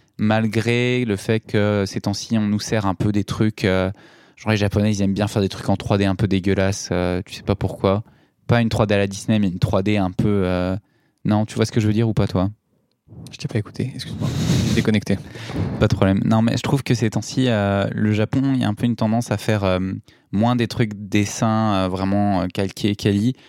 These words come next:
Speaker 1: mais plus des trucs un peu trois D dégueulasses, euh, genre par exemple dans, euh, Attack on Titans à la fin, bah, toi t'as pas dû voir, mais, euh, enfin, il y a plein de trois D
Speaker 2: Dans
Speaker 1: un
Speaker 2: les
Speaker 1: peu
Speaker 2: animés,
Speaker 1: bizarres.
Speaker 2: tu veux dire ?
Speaker 1: Ouais, ou même de ma-, enfin.
Speaker 2: Oui, je vois. Bah, ils
Speaker 1: De
Speaker 2: essaient
Speaker 1: manière
Speaker 2: toujours
Speaker 1: générale.
Speaker 2: de, de, de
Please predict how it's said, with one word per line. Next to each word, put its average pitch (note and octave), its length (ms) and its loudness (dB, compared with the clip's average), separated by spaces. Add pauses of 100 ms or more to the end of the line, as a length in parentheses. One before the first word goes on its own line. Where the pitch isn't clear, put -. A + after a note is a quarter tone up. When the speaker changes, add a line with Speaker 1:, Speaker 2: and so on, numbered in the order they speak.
(120)
Speaker 1:
mais G#2+ 60 0
plus A#2+ 220 2
des G#2+ 80 0
trucs - 240 -4
un G2+ 60 0
peu G#2 140 0
trois - 280 2
D G#2 120 2
dégueulasses, G#2 840 2
euh, F#2+ 320 0 (920)
genre G#2+ 200 2
par G#2+ 100 2
exemple G#2 300 2
dans, G2+ 240 2
euh, F#2+ 400 2
Attack G#2 240 -2
on G2+ 100 0
Titans G#2 500 0
à G2 60 2
la F2+ 140 2
fin, G2 420 2
bah, F#2+ 100 0
toi G#2+ 160 -6
t'as G2 100 0
pas G2+ 120 0
dû G2 140 -2
voir, G#2 260 2
mais, F#2+ 180 2
euh, F2 240 0
enfin, - 220 -10
il E2+ 60 -10
y - 40 -12
a - 140 -12
plein A#2 160 2
de A2 60 -2
trois - 180 0
D G2+ 100 0
Speaker 2:
Dans G#2+ 60 4
Speaker 1:
un G#2+ 40 2
Speaker 2:
les G#2+ 100 2
Speaker 1:
peu A2 80 2
Speaker 2:
animés, C#3 180 0
Speaker 1:
bizarres. G2+ 180 0
Speaker 2:
tu A#2+ 100 -8
veux C3+ 60 2
dire ? C#3 140 2 (120)
Speaker 1:
Ouais, G#2+ 460 2
ou G#2 60 0
même A2 300 0
de A#2 80 2
ma-, A#2 140 2
enfin. G#2 300 0 (380)
Speaker 2:
Oui, A#2 220 2
je G#2+ 80 0
vois. G#2 200 2
Bah, A2 140 0
ils B2 80 2
Speaker 1:
De A#2 60 -2
Speaker 2:
essaient A2 80 -2
Speaker 1:
manière A2 120 0
Speaker 2:
toujours A2 240 0
Speaker 1:
générale. A2 160 0
Speaker 2:
de, G#2 160 0
de, - 0 -
de A2 200 -4